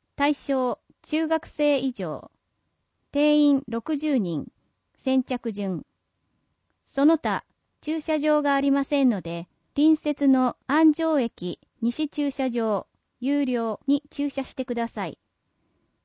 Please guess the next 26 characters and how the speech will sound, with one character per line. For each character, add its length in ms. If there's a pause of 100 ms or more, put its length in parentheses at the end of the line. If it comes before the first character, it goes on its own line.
(160)
申 200
し 120
込 140
み、 220 (720)
十 200
月 260
二 140
十 200
二 140
日 260
木 280
曜、 340 (400)
午 200
前 220
九 180
時 100
か 160
ら、 200 (340)
電 260
話 140
で、 240 (280)
中 280
央 160
図 140
書 160
館、 280